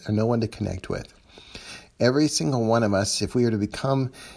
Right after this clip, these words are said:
everything God intended us to be, uh, need to learn how to connect with other people. And learning the art of building relationships is not something that is natural for a lot of people.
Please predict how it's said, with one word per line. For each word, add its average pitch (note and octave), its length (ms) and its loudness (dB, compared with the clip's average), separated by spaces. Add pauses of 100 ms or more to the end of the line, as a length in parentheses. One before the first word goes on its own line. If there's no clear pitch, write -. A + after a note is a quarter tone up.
(120)
everything D3 340 2
God B2 220 4
intended A#2+ 340 0
us A2+ 180 2
to A2+ 120 -2
be, G2+ 480 -2
uh, G2+ 260 -2
need A#2 300 0
to A#2+ 80 -8
learn A2+ 160 0
how A2+ 80 0
to A2 80 0
connect G#2 400 0
with G2 100 0
other F#2+ 200 0
people. - 440 -8 (140)
And A2 320 -2 (380)
learning D#3 600 2 (220)
the A#2 240 0
art C3+ 300 4 (100)
of G#2+ 220 0
building B2+ 260 2
relationships G#2+ 800 0
is A2 240 -2
not A2 240 0
something A2+ 320 0
that G#2 120 2
is G2+ 200 0
natural G#2 480 2
for G2 420 -4
a G#2+ 80 2
lot G2 300 0
of F#2+ 120 -6
people. F#2+ 480 -2